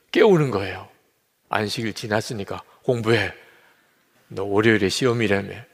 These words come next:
그 어린 아이는 이해할 수가 없었어요. 그렇게 하는 아버지의 그 마음의 의도를 이해할 수가 없었어요. 하나님이 정말 이상하고 까다롭고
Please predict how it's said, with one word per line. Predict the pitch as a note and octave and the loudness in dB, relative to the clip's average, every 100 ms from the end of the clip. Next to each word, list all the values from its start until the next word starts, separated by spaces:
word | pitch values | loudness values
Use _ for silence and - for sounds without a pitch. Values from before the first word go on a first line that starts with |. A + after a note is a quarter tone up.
| _ _ _ | _ _ _
그 | - F3+ | 2 4
어린 | C#3 C#3+ D#3+ | 6 4 4
아이는 | C#3 A#2+ C3+ C#3+ C#3 - _ _ B2+ C3 | 4 6 6 4 0 -8 _ _ -8 -4
이해할 | F3+ C3+ D#3+ D#3+ C3+ | -2 2 2 2 0
수가 | - - | -6 -10
없었어요. | - C#3+ - - _ _ _ _ _ _ _ _ | -12 -14 -18 -20 _ _ _ _ _ _ _ _
그렇게 | - A3+ A#3+ G3+ | -2 0 0 0
하는 | F#3 G3 | 2 4
아버지의 | - C#3 E3+ G3 E3 F#3 G3+ G#3 - _ - | 2 2 4 4 4 2 2 0 -8 _ -6
그 | - | 0
마음의 | G#3 D#3 C#3 F#3 G3 | 2 2 2 2 2
의도를 | G3+ F#3+ A3+ A3 F#3 | 2 0 0 0 0
이해할 | E3+ A#3 B3 | 0 2 2
수가 | A#3 B3 - | 0 -6 -6
없었어요. | - - - - - _ _ _ _ | -6 -8 -16 -20 -20 _ _ _ _
하나님이 | - C4 C4 B3 | -4 -2 -2 -2
정말 | G#3+ G3 G#3 | -4 2 2
이상하고 | D#3 C#3 A3 A3 G3 | 2 0 2 4 2
까다롭고 | F3 - F3+ G3+ F#3 - C#3+ - | 0 0 4 4 4 2 -4 -4